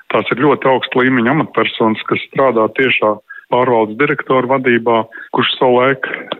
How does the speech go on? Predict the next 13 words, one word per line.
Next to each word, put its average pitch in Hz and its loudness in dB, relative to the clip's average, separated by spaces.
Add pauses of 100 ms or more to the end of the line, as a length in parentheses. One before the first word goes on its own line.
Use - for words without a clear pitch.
strādā 120 0 (360)
vidu 120 -2
vadītājas 104 0
pārvaldībā. 110 -2 (140)
Un 127 2
noziegumi, 123 2
par 123 0
kuriem 123 0
šīs 127 -2
amatpersonas 127 0
ir 139 2
aizturētas, 117 -2
ir 113 0